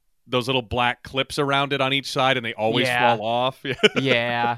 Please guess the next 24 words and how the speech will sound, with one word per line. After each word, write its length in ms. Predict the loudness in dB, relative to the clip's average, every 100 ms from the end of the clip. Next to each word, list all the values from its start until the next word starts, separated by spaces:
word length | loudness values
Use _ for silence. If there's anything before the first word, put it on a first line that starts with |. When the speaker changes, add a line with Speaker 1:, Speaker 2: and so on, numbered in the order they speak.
| -6 -10 -12 -2
Speaker 2:
I, 180 | -2 0
we, 200 | -2 -2
we 180 | -2 -4
have 240 | -2 -2 0
that 240 | -2 -2
for, 560 | -6 -2 0 -2 -4 -10 -6
uh, 340 | -2 0 0 -2
a 80 | -8
Stranger 480 | -6 -4 -4 -4 -6
Things 240 | -6 -8
poster 340 | -8 -10 -10 -12
that 120 | -12
we 100 | -10
have 360 | -6 -4 -4 -8
in 100 | -10
our 100 | -8
hallway 400 | -4 -2 0 -2
right 220 | -4 -8
now. 260 | -8 -12 -6
But 100 | -4
I'll 100 | -2
tell 140 | 0 0
Speaker 1:
Yeah. 40 |
Speaker 2:
you, 80 | -2